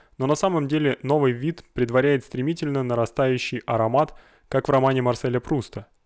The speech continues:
Правда, распространяющийся на мили вокруг запах заставляет вспомнить не о коровках и лужайках,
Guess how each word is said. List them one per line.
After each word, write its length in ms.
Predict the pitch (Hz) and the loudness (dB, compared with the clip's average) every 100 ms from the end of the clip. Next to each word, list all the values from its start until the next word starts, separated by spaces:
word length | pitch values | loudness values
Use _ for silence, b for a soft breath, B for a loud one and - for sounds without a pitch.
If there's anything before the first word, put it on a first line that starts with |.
| _ _ _ _ _ _ _ _ _ _ | _ _ _ _ _ _ _ _ _ _
Правда, 340 | 123 131 127 | 0 2 2
распространяющийся 1000 | 123 120 131 - 139 139 131 123 127 - 123 | 0 -2 -6 -2 -2 0 -2 -4 -8 -8 -6
на 100 | 123 | -4
мили 220 | 131 123 | -4 -2
вокруг 400 | 123 - 123 113 | -2 -2 -6 -2
запах 360 | 127 170 120 | 0 0 -2
заставляет 520 | 107 117 - 120 123 117 | -4 -4 -2 -2 -2 -4
вспомнить 500 | - 131 123 117 - | -4 -4 -2 -6 -4
не 80 | |
о 100 | 120 | -4
коровках 540 | 113 127 185 - 123 - | -2 0 0 -2 -6 -6
и 80 | - | -8
лужайках, 600 | 113 113 113 104 - - | -4 0 0 0 -4 -14